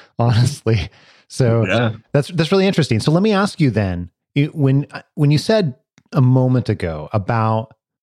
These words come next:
Speaker 1: I wanted to focus on what was more important, like the values. What were you actually doing? What did the work for you look like at that point?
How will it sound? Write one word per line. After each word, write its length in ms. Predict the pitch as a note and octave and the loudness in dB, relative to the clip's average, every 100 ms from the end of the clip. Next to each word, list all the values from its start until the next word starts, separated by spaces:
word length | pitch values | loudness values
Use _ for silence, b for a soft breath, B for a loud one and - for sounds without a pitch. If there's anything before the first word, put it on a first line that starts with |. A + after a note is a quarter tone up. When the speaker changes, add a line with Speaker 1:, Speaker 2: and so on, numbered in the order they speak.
| _ - | _ -2
Speaker 1:
I 60 | |
wanted 280 | B2+ C#3+ D3+ | 0 0 -2
to 500 | - C3+ A#2+ A2+ A#2 | 0 2 2 2 0
focus 480 | A#2 - C3 B2 A2+ | -4 -4 -2 0 0
on 160 | A2 G#2+ | 0 0
what 180 | G#2 A#2+ | -2 -2
was 160 | A2 | -2
more 360 | G#2 A2 C3 B2 | 0 2 2 0
important, 640 | G2+ F#2 G2+ F#2 F#2+ F#2 - | -2 -2 -4 -4 -6 -8 -6
like 500 | F#2+ F#2 F#2 F#2 - | -4 -2 -4 -6 -12
the 140 | A#2 G2 | -6 -2
values. 760 | G#2 G#2+ G2+ E2+ D#2+ D#2 - - _ _ _ _ - | 0 0 -2 -6 -14 -18 -20 -20 _ _ _ _ -8
What 280 | A#2+ C3+ G#3+ | -2 0 2
were 80 | G#3 | 2
you 160 | D3 | 2
actually 320 | B2+ A2+ A2+ | 2 -2 -4
doing? 420 | G2 F2 D2 C#2+ F2 | -4 -6 -8 -12 -6
What 120 | - D3+ | -2 0
did 100 | D#3 | 0
the 60 | |
work 520 | A2 G2+ A2+ G#2+ - - - | -2 0 -2 -2 -10 -14 -4
for 120 | G#2+ | -2
you 720 | A2 B2 C3 F2+ D#2 D2 F2 _ _ _ | 0 0 0 0 -4 -10 -14 _ _ _
look 380 | A2+ B2 F#3 - | -2 0 0 -2
like 420 | G#2 - D#2 - - | -2 -2 -4 -10 -4
at 160 | A2+ | -2
that 220 | A2+ A2+ - | -2 -4 -4
point? 400 | D3+ G#2+ E2+ | -2 -2 -4